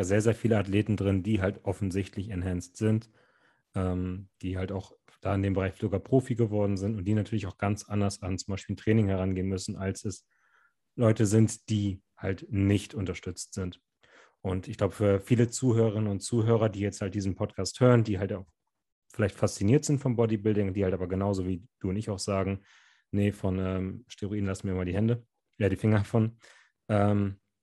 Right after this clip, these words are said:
dass die sich halt auch fragen, „Okay, was muss ich denn jetzt im Training eigentlich wirklich beachten?“ Vielleicht mal generell, bevor wir ein bisschen mehr ins Detail gehen,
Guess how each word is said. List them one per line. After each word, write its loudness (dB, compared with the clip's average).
dass -6
die -2
sich -2
halt 0
auch -6
fragen, -2
„Okay, 2
was -2
muss 0
ich -4
denn -4
jetzt -4
im -4
Training 2
eigentlich -6
wirklich -12
beachten?“ -6
Vielleicht 0
mal 4
generell, 6
bevor -2
wir 4
ein 2
bisschen -2
mehr 2
ins -4
Detail 0
gehen, 2